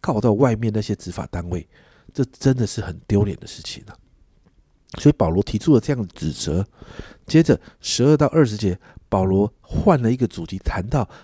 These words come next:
性欲的处理的原则啊。保罗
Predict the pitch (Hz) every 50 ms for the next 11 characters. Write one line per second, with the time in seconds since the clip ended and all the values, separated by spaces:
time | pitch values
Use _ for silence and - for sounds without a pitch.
0 | _ - - - - - - - - 165 135 110 - - 143 143 113 98 92 -
1 | - - - - 90 90 101 - 98 80 - 73 65 - 71 85 90 98 113 -
2 | - - - - - - - - _ - - - - - - - _ _ - 107
3 | 113 120 151 165